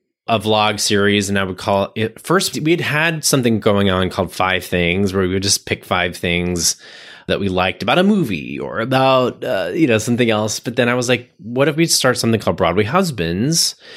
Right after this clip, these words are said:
inspired by this guy in Paramore who he and his fiance split up, but they were using the hashtag Broadway Husbands. And I was like, "I like that. They're no longer together.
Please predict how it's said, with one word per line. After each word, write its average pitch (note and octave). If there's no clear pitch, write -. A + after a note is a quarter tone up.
inspired B2
by G#2+
this G2+
guy G#2
in C3
Paramore F2+
who F#2+
he A2
and F#2+
his G2
fiance G#2+
split F#2
up, F2
but F#2
they A2+
were G#2+
using G2
the F2+
hashtag F2+
Broadway E2+
Husbands. F2+
And F2+
I F2+
was E2+
like, E2+
"I -
like C3+
that. D2
They're G3
no D3
longer G#2
together. F2+